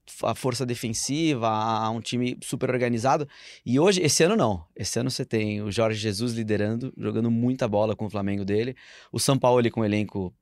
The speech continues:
é, limitado, fazendo o Santos jogar um futebol muito redondo. Ou pra quem gosta desse tipo de futebol, um futebol mais, um futebol pelo menos diferente. E o Fernando Diniz entra, ele não é o mesmo estilo, mas tem modernidade.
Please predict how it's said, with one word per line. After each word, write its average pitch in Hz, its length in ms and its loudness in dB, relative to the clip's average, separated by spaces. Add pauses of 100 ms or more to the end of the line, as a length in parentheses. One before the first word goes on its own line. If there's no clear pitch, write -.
é, - 140 -8
limitado, 101 580 -2
fazendo 101 300 -6
o 95 60 -6
Santos 101 200 -4
jogar 98 360 -2
um 101 80 -10
futebol 101 340 -2
muito 120 400 0
redondo. 110 500 -2 (360)
Ou 107 120 0
pra 95 140 -6
quem 107 180 0
gosta 110 300 4
desse 104 140 0
tipo 95 160 -6
de - 60 -16
futebol, 98 260 -4
um - 20 -6
futebol 98 260 -4
mais, 98 360 0
um 101 140 -6
futebol 117 200 -2
pelo 123 120 2
menos 147 200 2
diferente. 131 480 -2 (420)
E 175 80 0
o 165 40 -4
Fernando 170 260 2
Diniz 160 240 2
entra, 160 420 0 (180)
ele 120 200 2
não 139 160 4
é 135 100 8
o 160 60 6
mesmo 123 280 2
estilo, 147 380 0
mas 117 540 -2
tem 131 140 2
modernidade. 127 760 0